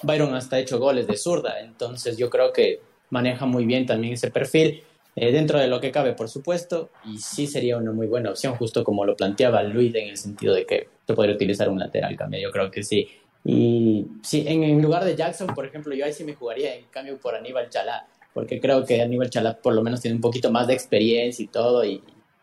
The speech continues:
y el muchacho, por más que esté en buen momento, creo que es de los jugadores justo que discutíamos un poquito de, de que todavía no está para, para estar en, en partidos tan determinantes como eliminatorios.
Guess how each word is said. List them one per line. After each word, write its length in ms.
y 100
el 60
muchacho, 380
por 120
más 140
que 80
esté 120
en 80
buen 160
momento, 460
creo 220
que 80
es 120
de 100
los 260
jugadores 320
justo 220
que 80
discutíamos 520
un 100
poquito 380
de, 140
de 100
que 140
todavía 400
no 180
está 360
para, 240
para 120
estar 260
en, 200
en 180
partidos 480
tan 340
determinantes 640
como 160
eliminatorios. 760